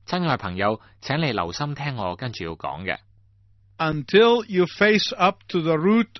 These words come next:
Speaker 2: cause of the lack of peace in your life.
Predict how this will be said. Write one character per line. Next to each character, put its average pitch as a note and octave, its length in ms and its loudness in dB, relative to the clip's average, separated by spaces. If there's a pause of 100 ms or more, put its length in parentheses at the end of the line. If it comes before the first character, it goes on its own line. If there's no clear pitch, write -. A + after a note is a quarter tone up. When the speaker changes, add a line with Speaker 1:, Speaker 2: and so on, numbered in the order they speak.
(140)
Speaker 2:
cause G3 560 4 (100)
of D#3+ 300 2 (120)
the D#3 180 0
lack F#3 360 4 (200)
of E3+ 200 -2 (100)
peace F#3+ 380 0 (120)
in E3+ 140 -2
your D#3+ 180 2
life. A#2+ 320 -2